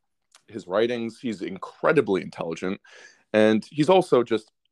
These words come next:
known to be a very good person. Like Sonia Sotomayor, who I absolutely can't stand, even she said that Clarence Thomas is the first person to ask you how your day is going and remember family members. And she had nothing but positive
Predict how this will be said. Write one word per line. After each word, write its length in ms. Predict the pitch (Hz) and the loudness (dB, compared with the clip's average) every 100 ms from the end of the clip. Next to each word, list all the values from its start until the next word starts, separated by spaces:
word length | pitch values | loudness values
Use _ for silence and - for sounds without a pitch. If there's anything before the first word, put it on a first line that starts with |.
| _ - | _ -20
known 380 | 90 104 139 | -4 0 2
to 100 | 143 | 0
be 140 | 110 110 | -2 -2
a 40 | |
very 260 | 87 107 107 | 0 0 0
good 300 | - 104 92 | -2 -2 -2
person. 400 | - 123 - 80 | -2 -2 -4 -20
Like 180 | - _ | -20 _
Sonia 380 | - 123 139 139 | -4 -2 0 0
Sotomayor, 680 | - 131 107 95 131 95 92 _ _ - | 0 -2 0 -2 0 -2 -4 _ _ -10
who 140 | 110 | -2
I 280 | 95 90 87 - | 0 0 -4 -2
absolutely 400 | 113 107 - 98 | -2 -2 -6 -10
can't 260 | - 98 92 | -8 -14 -12
stand, 380 | 139 143 123 _ _ _ _ _ | -8 -6 -8 _ _ _ _ _
even 280 | - 151 147 | -10 -8 -8
she 380 | 131 - 160 196 | -10 -18 -12 -12
said 420 | - 101 90 85 | -4 0 0 -2
that 300 | 87 85 85 | -4 -4 -6
Clarence 340 | _ - 95 - | _ -12 -10 -10
Thomas 360 | 98 90 87 | -10 -8 -8
is 120 | 92 | -12
the 80 | - | -14
first 380 | 90 - 110 - | -8 0 0 0
person 520 | - 104 - 104 95 - | -4 -4 -4 -12 -12 -10
to 160 | 98 95 | -8 0
ask 300 | 107 98 - | 2 2 -2
you 120 | 101 | -8
how 140 | 92 101 | -6 -6
your 160 | 90 | -6
day 180 | 90 87 | -6 -6
is 120 | 85 | -6
going 400 | - 90 87 87 | -8 -8 -8 -8
and 140 | 87 90 | -10 -10
remember 560 | 87 92 95 90 85 _ _ _ _ | -8 -8 -4 -2 -4 _ _ _ _
family 260 | 101 95 90 | -6 -6 -6
members. 460 | 85 85 87 82 | -6 -4 -4 -6
And 80 | 92 | -10
she 120 | - | -6
had 140 | 104 92 | -6 -4
nothing 260 | 98 107 | -6 -6
but 140 | 90 - | -10 -4
positive 400 | 95 92 87 | 0 0 -2